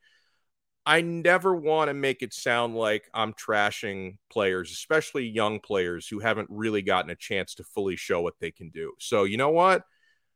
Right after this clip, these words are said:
I hope that at some point, whether it's this year or next year, when we see more of Brown on the field, I hope he gets more opportunities to debunk that narrative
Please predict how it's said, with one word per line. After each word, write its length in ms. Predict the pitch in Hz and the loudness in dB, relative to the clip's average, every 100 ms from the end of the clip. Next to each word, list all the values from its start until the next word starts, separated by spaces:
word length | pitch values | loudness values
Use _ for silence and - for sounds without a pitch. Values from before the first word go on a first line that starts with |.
| _ _ _ _ | _ _ _ _
I 180 | - 127 | 4 4
hope 400 | 131 143 156 - | 4 4 2 4
that 120 | 123 | 4
at 140 | 104 95 | 4 2
some 340 | - 131 131 | -4 0 0
point, 360 | 139 143 143 147 | 0 0 0 -2
whether 260 | 107 90 76 | -4 -6 -8
it's 220 | - - | -14 -12
this 320 | - 165 - | -10 -10 -8
year 260 | 143 139 127 | -2 -2 -2
or 140 | 101 | -6
next 420 | 95 110 123 - | -2 -2 -2 -6
year, 200 | 131 120 | -2 -2
when 160 | 107 92 | -2 -4
we 120 | 101 | -6
see 260 | 117 - 135 | -6 -6 -6
more 280 | 117 110 120 | -2 2 2
of 140 | 98 | 2
Brown 280 | 107 107 104 | 2 2 2
on 140 | 104 | -2
the 60 | 95 | -4
field, 500 | - 113 117 143 151 _ _ _ | -4 0 2 2 -2 _ _ _
I 120 | 117 | 0
hope 240 | 123 151 160 | 4 2 2
he 80 | 147 | 0
gets 240 | 135 - | -2 0
more 240 | 113 117 | 0 4
opportunities 720 | 107 104 98 - 110 110 135 131 | 4 2 -2 -6 -4 -2 -4 -4
to 120 | - | -10
debunk 580 | 82 226 107 107 101 - | -4 -2 0 0 0 0
that 220 | 95 82 | 0 0
narrative 460 | 92 92 80 78 | 0 0 0 -6